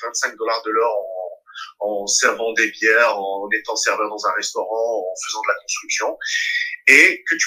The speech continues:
pouvais voyager en même temps, tu pouvais quitter ton travail, retrouver un travail. Et j'ai fait mon visa quand j'étais en Indonésie. Et en fait, euh, ce que les gens doivent savoir, c'est quand tu fais ton visa qui est accepté, il peut être accepté dans l'heure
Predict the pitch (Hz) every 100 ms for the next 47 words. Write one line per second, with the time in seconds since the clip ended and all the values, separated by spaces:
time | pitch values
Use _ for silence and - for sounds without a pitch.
0 | - 139 143 127 131 143 123 120 - 143
1 | - 110 110 - - 156 117 - 123 123
2 | 120 113 104 - - 120 - 110 98 113
3 | - - - - - _ _ _ - 202
4 | - - 202 156 - 277 - 151 185 -
5 | - 151 135 - - 123 110 107 107 -
6 | - - 113 - 185 - - - _ 117
7 | 117 113 113 110 - 139 123 113 117 123
8 | - - 113 - - - 151 - - 147
9 | 123 117 135 127 - - - - - -
10 | - - - - 185 185 165 - 160 -
11 | 156 123 107 107 127 - -